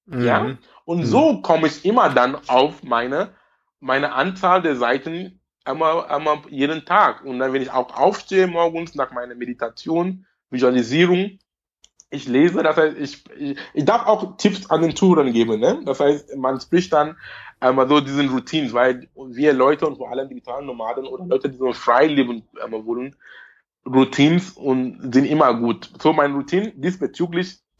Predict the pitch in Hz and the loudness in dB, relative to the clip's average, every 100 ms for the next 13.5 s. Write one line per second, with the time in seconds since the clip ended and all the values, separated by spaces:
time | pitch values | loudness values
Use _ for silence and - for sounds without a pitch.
0 | - 127 151 160 165 - _ - 160 170 | -14 -4 0 2 2 0 _ -2 0 0
1 | 151 139 - _ _ _ _ _ - 151 | -2 -8 -12 _ _ _ _ _ -4 0
2 | 160 131 - 127 120 95 92 131 139 - | 0 -2 -2 0 0 -4 -10 -10 -10 -4
3 | 123 190 - 185 170 170 185 _ _ _ | -2 -2 -4 -2 0 0 -2 _ _ _
4 | _ _ _ _ _ - 131 151 170 143 | _ _ _ _ _ -10 -6 -6 -6 -8
5 | 127 139 151 123 117 113 110 - 139 165 | -6 -6 -6 -6 -6 -6 -8 -2 -2 -2
6 | 139 110 110 110 - 123 165 247 - _ | -4 -4 -2 -2 0 2 2 0 -6 _
7 | _ _ _ _ - 131 143 165 135 127 | _ _ _ _ 0 0 2 -2 0 2
8 | 139 139 127 123 127 110 117 139 160 220 | 2 2 0 -2 0 4 6 4 4 0
9 | 392 _ _ _ _ - 135 127 151 - | 0 _ _ _ _ -10 -2 -2 0 -2
10 | 143 165 135 139 143 139 - 135 104 - | -2 -4 -6 -4 -4 -6 0 2 2 0
11 | 113 131 - - 113 139 147 139 139 - | -6 -6 -8 -8 -4 -2 0 0 -2 -4
12 | - _ - 117 110 - - 110 135 151 | -18 _ -14 -10 -10 -8 -6 -2 2 2
13 | 147 147 139 135 131 | 4 4 6 4 2